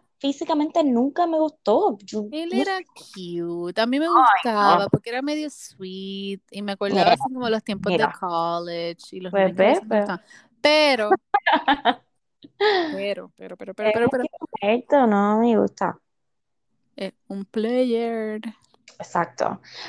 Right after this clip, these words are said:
Speaker 1: Pues nada, pues yo pienso que ese TikTok y la canción es para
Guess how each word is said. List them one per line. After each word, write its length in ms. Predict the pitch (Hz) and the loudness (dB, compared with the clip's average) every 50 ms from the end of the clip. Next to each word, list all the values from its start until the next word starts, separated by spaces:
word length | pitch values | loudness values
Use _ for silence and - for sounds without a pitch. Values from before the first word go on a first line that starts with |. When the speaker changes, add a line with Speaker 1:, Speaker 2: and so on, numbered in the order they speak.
| - _ - | -18 _ 4
Speaker 1:
Pues 220 | - 302 302 302 | 6 8 8 10
nada, 340 | 302 285 269 269 240 202 170 | 8 8 8 8 6 4 2
pues 300 | - 226 226 226 - _ _ - | 0 -2 -4 -4 -8 _ _ -12
yo 340 | 220 202 247 277 285 302 | -4 2 4 6 6 6
pienso 720 | 285 320 302 311 311 302 294 - - 220 208 208 - - _ _ _ _ _ _ | 4 4 4 4 4 2 0 0 4 4 4 4 4 -2 _ _ _ _ _ _
que 360 | - 240 226 - - - _ - | 2 4 4 4 2 -2 _ 0
ese 520 | - 220 240 240 233 - 285 269 262 269 _ | 2 2 2 2 0 0 0 0 0 -2 _
TikTok 560 | - 294 294 - _ - 294 294 302 294 - _ _ | -2 -2 -2 -4 _ -2 -2 -2 -2 -4 -10 _ _
y 120 | - 226 214 | -2 2 2
la 120 | 202 185 | 4 4
canción 420 | 185 180 185 190 - 262 269 320 320 - - | 4 2 0 2 2 2 2 2 0 -4 -2
es 480 | - 190 196 220 240 - - _ _ _ _ _ _ - | 0 2 2 0 0 -4 -10 _ _ _ _ _ _ 2
para 520 | 220 214 214 214 226 233 240 247 262 - | 4 4 6 6 6 4 4 2 0 -4